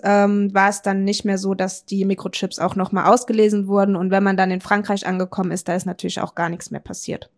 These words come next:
Da sind wir einfach durchgefahren, fertig. So viel zur Anreise. Es kann sein, das weiß ich jetzt nicht, weil wir einfach nicht Hunde haben, die auf irgendeiner Liste stehen, dass es auch in Irland verbotene Rassen gibt, die gar nicht erst einreisen dürfen, wie das zum Beispiel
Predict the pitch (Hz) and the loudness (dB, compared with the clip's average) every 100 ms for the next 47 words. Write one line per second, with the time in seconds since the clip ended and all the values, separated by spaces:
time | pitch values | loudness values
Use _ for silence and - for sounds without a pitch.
0 | _ _ _ _ - 190 185 180 170 180 | _ _ _ _ -2 0 2 0 -2 -6
1 | - 175 - - - 185 - 185 - - | -8 -8 -8 -10 -8 -8 -6 -8 -8 -16
2 | - 262 311 349 339 - 233 302 302 311 | -2 0 4 2 4 2 4 4 4 4
3 | 320 330 339 349 277 - - 311 339 247 | 4 4 2 4 2 2 4 8 8 8
4 | 247 240 214 202 202 - - 233 - - | 6 6 4 2 0 -4 0 0 0 -10
5 | - 233 262 269 226 196 - 220 226 220 | 2 4 6 4 0 0 2 2 4 4
6 | 214 226 240 247 254 240 - 269 269 247 | 6 4 4 0 2 2 4 6 8 6
7 | 226 226 240 233 214 220 165 214 - 262 | 6 6 6 4 2 2 2 2 6 6
8 | 285 269 233 226 226 - 226 - 220 202 | 6 4 6 6 4 0 -2 2 4 6
9 | 262 - - - - 240 254 - 254 247 | 2 -2 -12 -2 2 4 4 4 4 4
10 | 240 - 269 277 269 269 254 - 240 220 | 2 6 6 8 6 6 2 2 2 6
11 | 269 269 269 254 247 240 220 240 254 240 | 6 8 6 6 6 6 4 4 2 4
12 | 240 240 - - 214 220 226 226 214 220 | 6 4 0 -6 2 4 4 2 -2 0
13 | - 226 226 208 202 202 202 208 240 226 | 2 2 4 4 4 2 2 2 2 2
14 | 226 226 226 - 208 208 214 - 220 214 | 4 2 2 -2 2 2 2 0 2 2
15 | 214 | 0